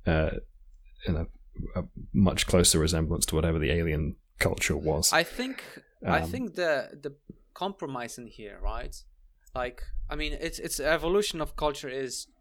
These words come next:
Speaker 2: bound to happen, right? It's, it's just a normal process of
Speaker 1: Hmm.
Speaker 2: anything, right? Just people, things changing, right?
Speaker 1: Hmm.
Speaker 2: This is, this is one of the sort of basic law, basic laws of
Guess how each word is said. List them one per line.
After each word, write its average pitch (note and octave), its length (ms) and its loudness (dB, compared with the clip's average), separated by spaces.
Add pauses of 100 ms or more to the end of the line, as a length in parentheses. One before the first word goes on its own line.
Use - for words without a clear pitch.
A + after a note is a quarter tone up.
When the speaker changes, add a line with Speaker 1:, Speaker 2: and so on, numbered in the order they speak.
(100)
Speaker 2:
bound C3 300 4
to - 60 -20
happen, A2 320 -6
right? A#2 180 -8
It's, - 180 -4
it's D3 180 -4
just - 200 -2
a D3+ 40 -4
normal C3+ 380 -4
process B2 440 -8
of A2+ 100 -12
Speaker 1:
Hmm. B2 60 -10
Speaker 2:
anything, A2+ 480 -2
right? A#2+ 200 -12
Just - 300 -12
people, C#3 320 -12
things C#3+ 460 -10
changing, A#2 600 -4
right? G#2 160 0
Speaker 1:
Hmm. - 60 -2
Speaker 2:
This - 180 -8
is, - 340 -6 (1000)
this D#3+ 220 -4
is D3+ 80 -8
one D#3+ 240 6
of C#3 240 -2
the C#3 280 2
sort C3+ 160 -6
of B2+ 180 -8
basic C#3 380 2
law, C3+ 260 -2
basic C3 400 -6
laws B2 240 -6
of A2+ 120 -14